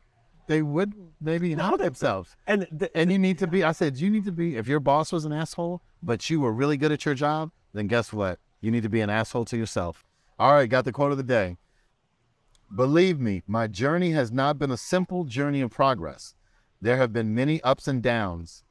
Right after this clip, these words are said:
Speaker 1: and it is the choices that I made at each of those times that have helped shape what I have achieved."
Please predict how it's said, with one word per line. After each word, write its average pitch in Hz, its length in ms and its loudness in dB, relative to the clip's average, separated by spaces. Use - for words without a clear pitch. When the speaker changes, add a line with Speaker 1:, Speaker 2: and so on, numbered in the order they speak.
Speaker 1:
and 117 220 -2
it 135 160 0
is 123 120 -2
the 107 120 -6
choices 175 500 0
that 170 140 2
I 147 120 4
made 127 380 0
at 104 200 -2
each 151 260 -4
of 156 120 0
those 135 200 0
times 120 580 -4
that 110 160 2
have 107 180 0
helped 143 300 0
shape 104 420 -2
what 120 300 4
I 120 120 2
have 107 200 -2
achieved." 87 520 -6